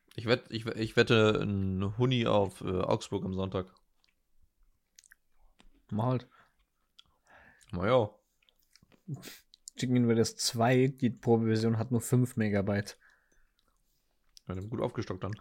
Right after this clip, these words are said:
Speaker 2: Verdreifacht.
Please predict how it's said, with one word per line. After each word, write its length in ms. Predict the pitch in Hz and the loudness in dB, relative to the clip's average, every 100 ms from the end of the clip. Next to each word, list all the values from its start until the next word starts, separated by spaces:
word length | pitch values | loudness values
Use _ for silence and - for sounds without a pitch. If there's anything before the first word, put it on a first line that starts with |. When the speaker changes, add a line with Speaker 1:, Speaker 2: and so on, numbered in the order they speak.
| _ _ _ _ _ _ _ _ _ _ _ _ _ _ _ _ _ _ _ - _ _ _ - | _ _ _ _ _ _ _ _ _ _ _ _ _ _ _ _ _ _ _ -20 _ _ _ -20
Speaker 2:
Verdreifacht. 760 | - - - - - - - | -18 -16 -14 -14 -16 -16 -20